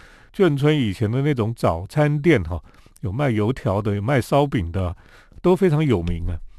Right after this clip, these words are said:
那么甚至呢，它底下有一些空间就变成了菜市场，哈。那有贩卖各种这个家乡味的小吃啦，或是这种，呃，不同的这种零食等等的，哈。那也有开一些这个修补、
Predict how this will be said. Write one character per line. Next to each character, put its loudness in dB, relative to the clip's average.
那 0
么 2
甚 4
至 2
呢， 4
它 0
底 -6
下 2
有 -4
一 -4
些 -4
空 -2
间 0
就 0
变 0
成 0
了 -2
菜 2
市 -2
场， -6
哈。 -10
那 0
有 0
贩 0
卖 4
各 2
种 -2
这 -2
个 0
家 2
乡 0
味 4
的 -2
小 -4
吃 -2
啦， 2
或 2
是 -2
这 -2
种， -4
呃， -2
不 -4
同 0
的 0
这 -2
种 -4
零 -2
食 -4
等 0
等 0
的， -4
哈。 -6
那 2
也 4
有 4
开 0
一 4
些 0
这 -4
个 2
修 0
补、 -2